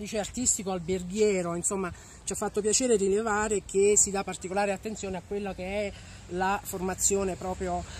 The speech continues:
eh, di questi detenuti al fine di, eh, poter dare loro una possibilità, una volta usciti dalla struttura, di intraprendere anche un, un lavoro.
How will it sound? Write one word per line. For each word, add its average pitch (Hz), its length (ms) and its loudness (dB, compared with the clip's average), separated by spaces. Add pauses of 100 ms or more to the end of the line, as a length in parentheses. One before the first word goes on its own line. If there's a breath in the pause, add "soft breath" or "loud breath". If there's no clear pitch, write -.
(180 loud breath)
eh, 175 100 -2
di 180 100 -6
questi 202 260 2
detenuti 190 720 0
al 175 160 0
fine 196 420 -2
di, 202 320 -2
eh, 170 380 0
poter 196 300 -2
dare 196 240 -2
loro 185 340 0
una 170 140 -2
possibilità, 190 680 0
una 170 140 -2
volta 170 240 -4
usciti 180 300 -4
dalla 170 180 -2
struttura, 180 580 -2 (560 loud breath)
di 196 120 -2
intraprendere 190 580 0
anche 180 360 -2
un, 175 560 0
un 180 180 0
lavoro. 151 440 -4